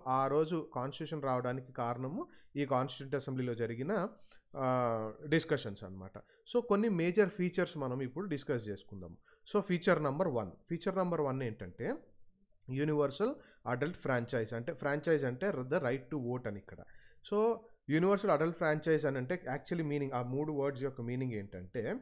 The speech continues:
పలానా ఏజ్ దాటినటువంటి వ్యక్తి, వాడు రిచ్ అయినా, పూర్ అయినా,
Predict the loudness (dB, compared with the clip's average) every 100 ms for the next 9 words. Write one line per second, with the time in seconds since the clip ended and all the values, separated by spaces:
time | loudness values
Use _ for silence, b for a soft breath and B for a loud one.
0 | b b b -10 -2 2 2 2 0 0
1 | 2 2 2 2 2 0 -2 -2 -6 -4
2 | -4 -4 -6 -6 -8 -8 -18 b b _
3 | -4 -4 -4 -6 0 2 4 2 2 2
4 | 2 0 -6